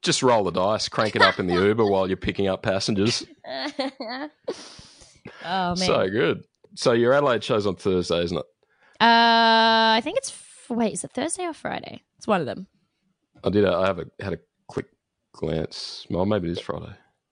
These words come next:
Speaker 2: They'll know how to Google.
Speaker 1: Yeah, all good. So I'll put this out before Thursday. So
Speaker 2: Dope.
Speaker 1: if you're in Adelaide, get on that. We may have two listeners I know of in Adelaide, so get on it.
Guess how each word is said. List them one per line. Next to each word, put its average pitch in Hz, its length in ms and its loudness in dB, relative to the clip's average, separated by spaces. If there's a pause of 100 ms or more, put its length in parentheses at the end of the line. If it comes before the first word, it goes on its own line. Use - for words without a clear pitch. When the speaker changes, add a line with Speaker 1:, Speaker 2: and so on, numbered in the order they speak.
(180)
Speaker 2:
They'll 320 120 4
know 233 140 0
how 170 120 -2
to 160 60 -6
Google. 160 440 -6 (680)
Speaker 1:
Yeah, 147 220 6
all 139 180 4
good. 107 240 2
So 117 140 2
I'll 107 380 4
put - 200 -2
this 98 160 -2
out 95 400 0
before 90 640 0
Thursday. 98 760 0
So 85 420 -2
Speaker 2:
Dope. - 240 -10 (380)
Speaker 1:
if 95 80 2
you're 98 120 4
in 101 60 2
Adelaide, 101 460 2
get 110 160 2
on 104 140 0
that. 90 220 -4
We 95 200 0
may 98 280 2
have 92 320 -2 (440)
two 98 520 2
listeners 95 440 0
I 98 80 2
know 95 200 2
of 101 100 -2
in 98 100 0
Adelaide, 104 340 0
so 95 120 -6
get 107 320 0
on 104 160 0
it. 90 80 -6